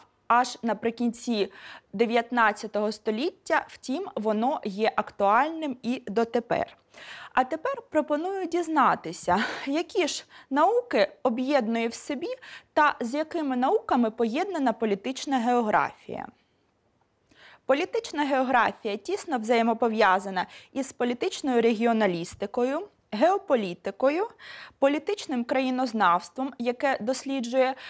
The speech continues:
політичні особливості різних країн світу,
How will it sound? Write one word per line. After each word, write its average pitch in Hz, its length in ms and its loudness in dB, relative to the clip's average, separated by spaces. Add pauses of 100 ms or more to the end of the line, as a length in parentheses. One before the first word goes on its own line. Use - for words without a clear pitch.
(200)
політичні 269 680 -2
особливості 254 1040 0 (180)
різних 247 680 2
країн 262 420 4
світу, 269 600 -4